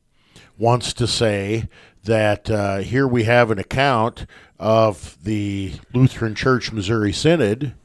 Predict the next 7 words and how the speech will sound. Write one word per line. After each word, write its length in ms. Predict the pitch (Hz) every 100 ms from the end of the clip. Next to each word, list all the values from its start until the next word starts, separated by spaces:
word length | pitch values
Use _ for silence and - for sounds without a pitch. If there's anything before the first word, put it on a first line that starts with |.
| _ _ - - -
when 560 | - 113 120 117 113 113 -
a 100 | 110
pastor 600 | - 139 156 - 113 110
finds 360 | - 117 123
himself 500 | - 110 - 117 110
in 120 | 107 98
trouble 600 | - 156 147 90 104